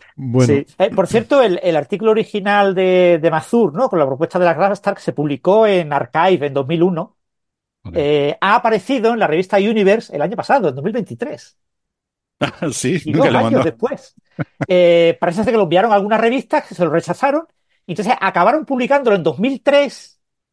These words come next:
Speaker 2: en la revista Penas, pero con un tercer autor y cambiando
Speaker 3: Ok.
Speaker 2: el título.
Speaker 1: Qué penas.
Speaker 2: Entonces,
Speaker 3: Ah.
Speaker 2: estamos hablando, eh, sí, los Proceedings of the National
Speaker 3: Qué
Speaker 2: Academy of
Speaker 3: penas.
Speaker 2: Sciences. Eh,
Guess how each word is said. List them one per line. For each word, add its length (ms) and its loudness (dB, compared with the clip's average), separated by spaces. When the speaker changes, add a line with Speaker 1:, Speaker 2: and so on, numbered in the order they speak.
Speaker 2:
en 120 0
la 60 2
revista 380 -2
Penas, 560 -2
pero 180 2
con 120 2
un 100 -4
tercer 300 0
autor 440 0
y 100 -8
cambiando 320 0
Speaker 3:
Ok. 20 4
Speaker 2:
el 60 -2
título. 340 -8
Speaker 1:
Qué 80 -4
penas. 520 -6
Speaker 2:
Entonces, 280 -2
Speaker 3:
Ah. 140 -10
Speaker 2:
estamos 360 -4
hablando, 220 -2
eh, 100 -4
sí, 160 -2
los 120 -2
Proceedings 420 -6
of 100 -2
the 140 0
National 300 -2
Speaker 3:
Qué 80 0
Speaker 2:
Academy 160 -2
of 100 -4
Speaker 3:
penas. 80 -2
Speaker 2:
Sciences. 400 -10
Eh, 800 2